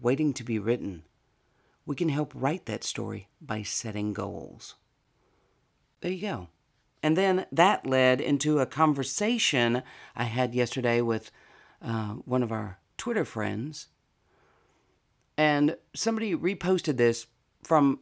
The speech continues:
previous years, and, and, uh, P W said, "I think I posted this last year, but here we go again. A new year is like a blank book. It has twelve chapters and three hundred sixty-five pages,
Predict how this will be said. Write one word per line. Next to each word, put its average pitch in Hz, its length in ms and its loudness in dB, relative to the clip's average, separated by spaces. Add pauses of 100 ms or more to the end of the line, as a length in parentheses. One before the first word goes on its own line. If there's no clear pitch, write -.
(120)
previous 147 480 0
years, 113 280 -2
and, 135 300 -4
and, 120 320 -2 (100)
uh, 110 260 -6 (480)
P 170 100 0
W 127 320 4
said, 120 360 0 (160)
"I 156 60 -2
think 196 160 0
I 190 40 -2
posted 170 300 -4
this 147 160 2
last 185 360 2
year, 131 120 2
but 160 140 -4
here 135 140 -2
we 113 100 -2
go 107 160 2
again. 117 480 -2 (880)
A 208 80 6
new 247 160 8
year 151 400 4
is - 240 -2
like 143 140 0
a 139 40 -4
blank 127 380 2
book. - 340 -6 (160)
It 123 80 -8
has 123 200 -2
twelve 190 280 0
chapters 123 460 -2
and 127 140 -2
three 127 160 0
hundred 120 260 0
sixty-five - 560 -6
pages, - 580 -8